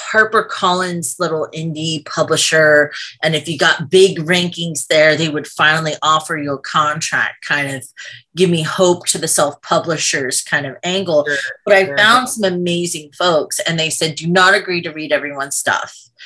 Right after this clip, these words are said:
Speaker 1: What you agree to is critique partner." Or swapping chapters for edits. And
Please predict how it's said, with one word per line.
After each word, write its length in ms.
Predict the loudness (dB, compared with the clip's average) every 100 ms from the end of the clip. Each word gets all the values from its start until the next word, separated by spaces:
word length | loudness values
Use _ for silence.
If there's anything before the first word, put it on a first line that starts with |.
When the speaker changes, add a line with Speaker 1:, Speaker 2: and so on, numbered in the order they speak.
| -20 -20 -2
Speaker 1:
What 200 | 0 2
you 140 | -2
agree 420 | -2 2 4 4
to 580 | 2 2 2 0 -4 -12 _ _ _ _ _
is 220 | -2 0
critique 460 | -2 0 0 0 -2
partner." 480 | -2 -2 -6 -12 -14 -20 _ _ _ _
Or 180 | 2 4
swapping 680 | 2 2 4 4 2 -4 -2
chapters 640 | 0 0 -2 -2 -2 -2
for 260 | -2 -2 -2
edits. 580 | -4 -6 -12 -6 -6 -6 -12 -20 -20 -4
And 480 | 0 2 0 -4